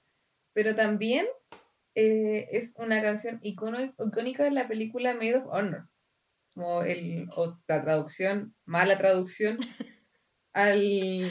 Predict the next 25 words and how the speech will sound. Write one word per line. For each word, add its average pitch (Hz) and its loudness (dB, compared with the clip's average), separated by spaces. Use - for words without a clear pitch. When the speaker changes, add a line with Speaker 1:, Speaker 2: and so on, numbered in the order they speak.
Speaker 1:
al 180 4
español, 196 0
"Quiero 208 10
robarme 202 8
la 190 6
novia". 175 0
Speaker 2:
<laughs> - -4
Sí, 294 0
hay 277 2
tantos 262 0
Speaker 1:
Que - 4
no 214 6
tiene 254 8
Speaker 2:
memes 220 6
Speaker 1:
nada 269 12
Speaker 2:
sobre 285 6
Speaker 1:
que 302 6
ver 311 6
Speaker 2:
eso. 466 4
Speaker 1:
con 285 6
Maid 285 4
of - -8
Honor, 262 6
pero 262 8
bueno. 196 6